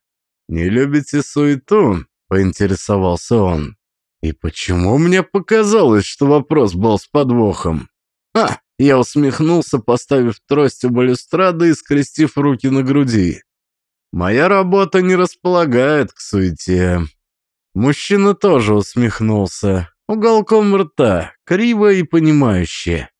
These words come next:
"И это меня напрягло окончательно". Я не знал, кто он, но он, судя по всему, очень хорошо знал, кто я такой и кем работаю. Он понял шутку про мертвецов.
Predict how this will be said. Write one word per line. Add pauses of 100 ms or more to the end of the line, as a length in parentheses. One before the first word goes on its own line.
(340)
"И
это
меня
напрягло
окончательно". (600)
Я
не
знал,
кто
он,
но
он,
судя
по
всему,
очень
хорошо
знал,
кто
я
такой
и
кем
работаю. (420)
Он
понял
шутку
про
мертвецов.